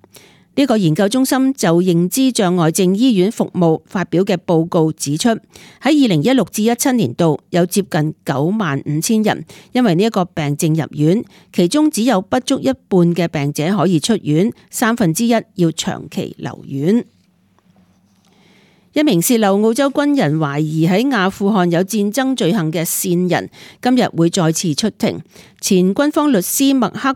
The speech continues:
布萊德預料今日會喺首都領地最高法院出席初步聆訊。麥克布萊德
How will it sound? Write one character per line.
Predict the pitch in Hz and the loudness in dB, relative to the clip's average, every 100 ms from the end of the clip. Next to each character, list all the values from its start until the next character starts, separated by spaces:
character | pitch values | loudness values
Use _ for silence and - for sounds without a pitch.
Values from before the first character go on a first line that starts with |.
| - | 0
布 | 180 | 0
萊 | 180 123 | 2 0
德 | 190 240 - | -2 -4 -2
預 | 175 170 | 0 2
料 | 170 160 - | 2 0 0
今 | 226 | 0
日 | 220 | 0
會 | - 165 | 0 0
喺 | 202 185 | 0 0
首 | - 151 196 | 0 0 0
都 | 226 | 0
領 | 214 143 170 | 0 0 0
地 | 175 160 | 0 0
最 | 160 165 170 | 2 2 2
高 | - 220 | 0 0
法 | 220 175 | 0 -2
院 | 123 156 190 233 - - - | 0 2 2 -2 -10 -14 -4
出 | 294 | -2
席 | - 160 - | 0 -4 -4
初 | - 233 220 | -4 -2 0
步 | 180 156 | 0 0
聆 | 139 98 | -2 -4
訊。 | - 185 175 - - - _ _ - | 0 0 0 -4 -20 -20 _ _ -4
麥 | 196 - _ | -4 -4 _
克 | - 277 285 - | -6 -2 -2 -2
布 | 208 190 | 0 2
萊 | 185 131 | 2 0
德 | - 254 | -2 -4